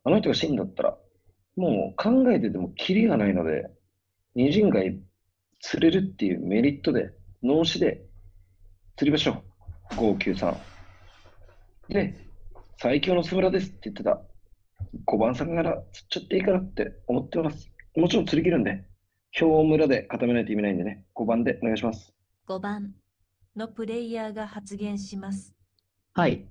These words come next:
Speaker 3: まず僕はスムラとは言ってません。村人と言ってます。はい。潜伏狂なんでね。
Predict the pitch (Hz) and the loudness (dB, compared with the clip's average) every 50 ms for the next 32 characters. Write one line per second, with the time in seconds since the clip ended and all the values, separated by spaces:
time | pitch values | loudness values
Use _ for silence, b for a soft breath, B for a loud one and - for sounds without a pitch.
0 | - - 175 196 196 156 147 156 156 - 117 117 - 151 151 156 160 170 165 156 | -2 2 4 4 4 4 2 2 0 0 -2 -6 -4 -2 -2 0 0 0 -2 -2
1 | 127 117 117 110 101 98 - 101 95 107 131 135 151 151 156 156 147 131 131 120 | -2 -4 -4 -6 -12 -12 -12 -10 -8 -6 -2 0 0 0 0 -2 -4 -4 -4 -4
2 | 110 110 - - 107 95 95 95 95 - - - 104 101 98 - - 139 139 135 | -6 -6 -8 -10 -10 -8 -8 -10 -10 -12 -8 -6 -6 -6 -6 -6 -6 -6 -6 -4
3 | 131 127 - - - 123 123 117 107 104 101 98 87 90 90 - | -6 -8 -10 -6 -2 -2 0 0 0 -2 -4 -6 -8 -10 -12 -14